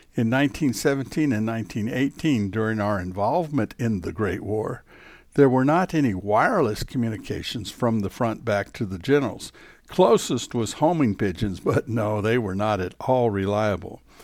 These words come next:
The telegraph wire was easy to string and allowed almost instant communication,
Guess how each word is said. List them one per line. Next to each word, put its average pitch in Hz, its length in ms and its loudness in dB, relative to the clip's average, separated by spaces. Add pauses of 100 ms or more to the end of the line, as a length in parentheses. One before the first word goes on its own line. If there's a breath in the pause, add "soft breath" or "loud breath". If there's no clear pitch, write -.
(260 loud breath)
The 110 120 2
telegraph 151 760 2
wire 113 300 -2
was 95 240 -4
easy 139 460 -2
to 104 120 -8
string 120 500 0
and 110 200 -2
allowed 113 320 0
almost 117 500 -2 (100)
instant 156 400 -2
communication, 123 920 -2